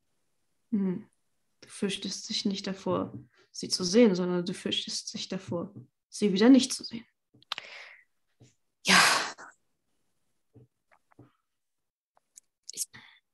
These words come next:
Speaker 2: würde sie in den Westen bringen, aber selbst da würde sie nicht aufgehalten kriegen, mir nachzulaufen, dieses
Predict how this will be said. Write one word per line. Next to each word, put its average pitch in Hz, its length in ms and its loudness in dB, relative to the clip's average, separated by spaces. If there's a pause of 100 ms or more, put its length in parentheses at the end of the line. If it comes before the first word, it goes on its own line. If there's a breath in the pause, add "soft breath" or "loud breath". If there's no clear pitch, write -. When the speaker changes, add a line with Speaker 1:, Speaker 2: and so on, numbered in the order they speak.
(300)
Speaker 2:
würde 190 200 2
sie - 120 8
in 196 100 4
den 190 160 0
Westen 208 320 6
bringen, - 340 -2
aber 185 360 6
selbst - 400 4
da 226 220 10
würde 185 260 2
sie 185 180 4
nicht 185 280 -2
aufgehalten 185 460 2
kriegen, 190 340 -4
mir 185 240 2
nachzulaufen, 185 840 0
dieses 175 440 0